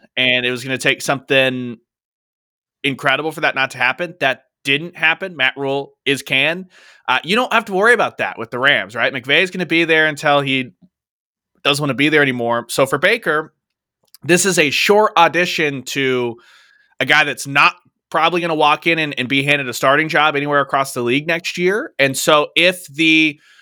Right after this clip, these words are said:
what I've kinda talked about is that if you're looking at G Ms around the league and they're wondering if he can be a backup, if he has the temperament, a-, all that stuff to be a backup,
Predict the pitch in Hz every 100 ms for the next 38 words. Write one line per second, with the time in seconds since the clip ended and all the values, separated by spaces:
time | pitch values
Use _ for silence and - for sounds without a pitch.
0 | - 147 151 185 190 190 180 151 147 147
1 | 131 135 156 139 139 131 143 151 156 151
2 | - 160 156 156 143 143 139 139 127 139
3 | 165 160 143 135 135 143 147 131 - 156
4 | 156 131 113 131 151 139 120 120 - 165
5 | 175 180 139 131 127 110 - 143 151 147
6 | 147 147 117 - 127 131 - - 127 117
7 | 127 113 110 117 - 185 214